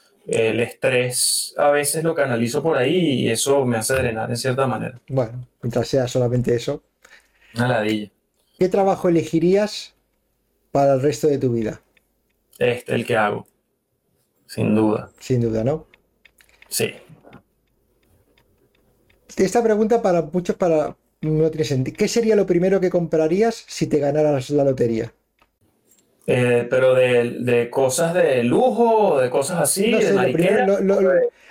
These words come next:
Speaker 2: ¿hay algo que, que te comprarías que ahora mismo no puedas comprar?
Speaker 1: O sea, yo me compraría un fondo para, para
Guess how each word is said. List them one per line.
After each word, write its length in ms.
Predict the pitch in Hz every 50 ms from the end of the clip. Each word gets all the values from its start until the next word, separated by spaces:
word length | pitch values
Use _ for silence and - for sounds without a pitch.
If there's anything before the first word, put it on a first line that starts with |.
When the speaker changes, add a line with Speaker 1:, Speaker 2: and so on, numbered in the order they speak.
| - -
Speaker 2:
¿hay 280 | 180 202 208 196 220
algo 320 | 226 220 214 196 196 185 -
que, 260 | 180 180 175 - _ _ _ _ -
que 140 | - 175 175
te 140 | 175 170 165
comprarías 640 | 180 165 160 165 165 160 165 175 170 151 - - _ _ _ _
que 120 | - 170 160
ahora 160 | 160 160 160
mismo 360 | 165 165 156 147 143 151 156
no 160 | 151 156 147 -
puedas 320 | - 151 143 143 139 139
comprar? 360 | - 143 135 131 135 151 160
Speaker 1:
O 20 | 160
sea, 100 | 185 185
yo 120 | 175 175 170
me 100 | 180 196
compraría 440 | 233 240 214 185 165 151 147 147 156
un 160 | 175 196 185
fondo 680 | 165 - 180 185 190 190 165 135 120 117 113 110 107 104
para, 500 | - 120 120 120 117 117 117 113 113 - -
para 840 | 123 120 117 117 113 110 110 113 110 110 110 110 110 110 117 -